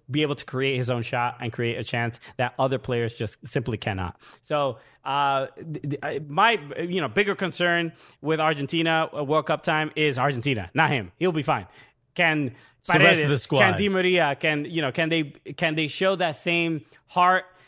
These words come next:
Speaker 1: that they showed in Copa America? Can they do that same exact thing? If they, if they can beat Brazil, th-, they should be able to beat
Speaker 2: Then you
Speaker 1: Germany,
Speaker 2: should be able to win
Speaker 1: England.
Speaker 2: the World Cup.
Speaker 1: You should
Speaker 2: Yeah.
Speaker 1: be able to beat the world. That's all I'm saying. Okay.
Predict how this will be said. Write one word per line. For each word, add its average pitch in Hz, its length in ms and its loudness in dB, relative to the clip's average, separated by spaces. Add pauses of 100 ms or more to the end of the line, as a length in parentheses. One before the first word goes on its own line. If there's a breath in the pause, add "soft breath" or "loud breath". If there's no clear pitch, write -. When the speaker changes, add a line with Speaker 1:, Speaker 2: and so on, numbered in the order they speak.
(160 soft breath)
Speaker 1:
that 156 160 -2
they 156 100 0
showed 165 340 0
in 151 180 -6
Copa 147 200 0
America? 143 360 0
Can 147 160 -4
they 143 100 0
do 143 180 -2
that 147 200 0
same 175 260 0
exact 147 360 -2
thing? 143 380 -2 (260 loud breath)
If 143 80 -6
they, 185 140 4
if 156 420 -6
they 233 100 4
can 233 200 0
beat 285 180 -2
Brazil, 208 500 2 (1200 soft breath)
th-, 147 160 -6
they 175 200 2
should 214 160 -4
be 220 80 6
able 214 180 4
to 202 100 -4
beat 196 400 -2
Speaker 2:
Then 202 100 6
you 214 40 8
Speaker 1:
Germany, 156 180 6
Speaker 2:
should 120 140 -2
be 165 80 4
able - 120 6
to - 100 4
win 151 80 6
Speaker 1:
England. 139 200 2
Speaker 2:
the 123 40 -2
World 127 180 2
Cup. 160 220 0
Speaker 1:
You 175 60 0
should 156 40 0
Speaker 2:
Yeah. 175 80 4
Speaker 1:
be 220 60 6
able 208 100 0
to 180 80 -4
beat 175 120 -4
the 147 80 -6
world. 127 180 -4
That's 175 160 0
all 139 80 0
I'm 107 100 -4
saying. 82 220 -12
Okay. 123 260 -2